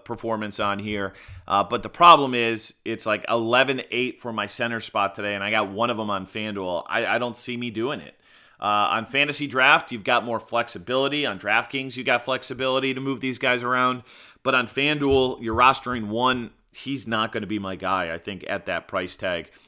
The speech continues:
The guy I'm looking at, and it makes me sick here because I don't like him very much, is, uh, Al Horford, uh, against Milwaukee. I mean, he's gonna be getting Thon Maker defense,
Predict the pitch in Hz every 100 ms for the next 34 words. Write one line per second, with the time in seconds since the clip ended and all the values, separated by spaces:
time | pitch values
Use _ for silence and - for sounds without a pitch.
0 | _ _ - 120 143 165 156 143 151 147
1 | 135 135 120 110 95 120 131 - 107 -
2 | - 147 139 - 131 127 113 101 98 101
3 | 113 - 98 107 120 113 110 110 107 110
4 | - - - - - - 120 123 120 107
5 | 117 - 127 139 120 120 143 139 104 90
6 | - - 101 92 107 104 110 - 107 98
7 | 98 113 113 104 92 92 95 107 - 117
8 | 104 107 92 110 110 101 - 107 107 101
9 | 107 104 107 104 110 117 110 110